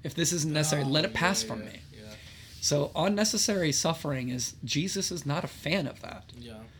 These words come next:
Speaker 1: Uh, nevertheless, if it's your will. And so
Speaker 2: Hmm.
Speaker 1: only when the suffering is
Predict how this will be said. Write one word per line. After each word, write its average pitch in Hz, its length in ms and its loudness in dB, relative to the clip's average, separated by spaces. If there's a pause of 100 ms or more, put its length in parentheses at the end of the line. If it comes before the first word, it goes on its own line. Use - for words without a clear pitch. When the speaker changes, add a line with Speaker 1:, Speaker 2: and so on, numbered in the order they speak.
(300)
Speaker 1:
Uh, 131 300 2 (340)
nevertheless, 143 1200 2 (240)
if - 140 -6
it's - 180 0
your 131 140 2
will. 123 320 -2
And 127 100 -2
so 160 120 0
Speaker 2:
Hmm. 135 100 -6
Speaker 1:
only 214 260 4
when 202 200 2
the 170 60 0
suffering 151 580 2
is 135 220 -4